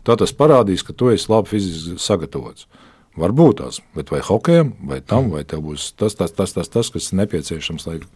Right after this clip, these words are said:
būtu kvalitatīvs savu darbu darītājs? Nē, tas nebūtu, nebija tā. Es jau pieminēju kaut kad, kad par to garo krosu skriešanu, mums tas nebija garais kross, kā viņš ir domāts,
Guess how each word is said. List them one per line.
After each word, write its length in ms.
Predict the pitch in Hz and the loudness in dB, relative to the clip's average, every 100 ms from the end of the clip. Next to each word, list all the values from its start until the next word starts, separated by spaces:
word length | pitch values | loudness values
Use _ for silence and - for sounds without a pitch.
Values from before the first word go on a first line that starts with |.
| - - - - - | -20 -18 -18 -18 -10
būtu 600 | 95 107 101 90 - 87 80 | 2 4 4 2 -2 -4 0
kvalitatīvs 800 | - 107 85 - - 80 80 - | 4 4 2 -4 -6 -6 -6 -4
savu 240 | - 87 | -2 0
darbu 220 | 92 87 85 | 2 0 -2
darītājs? 600 | 85 143 143 139 117 - | 2 4 6 4 4 2
Nē, 160 | 127 113 | 2 0
tas 220 | - - | -4 -2
nebūtu, 340 | 98 117 101 | 0 0 2
nebija 300 | 120 110 65 | 2 2 -2
tā. 160 | - 53 - - - - | -8 -16 -16 -20 -20 -6
Es 200 | 101 92 | -2 2
jau 80 | 95 | 4
pieminēju 480 | 120 113 107 98 | 6 6 6 4
kaut 200 | - 95 92 | 2 2 4
kad, 220 | 107 - | 2 2
kad 180 | 90 87 | -2 0
par 160 | 90 | -2
to 220 | - 92 | 0 0
garo 320 | 90 107 95 82 | 4 4 4 2
krosu 500 | 98 131 160 - - | 4 4 4 -2 -4
skriešanu, 500 | 151 160 143 123 107 | 2 4 4 4 4
mums 220 | 120 - | 2 0
tas 100 | 98 | 0
nebija 300 | 120 110 98 | 2 4 6
garais 320 | 120 104 - | 6 4 0
kross, 340 | - 117 135 - | 0 2 2 2
kā 160 | 117 107 | 2 2
viņš 220 | 95 - | 2 -2
ir 60 | 98 | 0
domāts, 480 | 110 127 113 95 | 2 4 4 2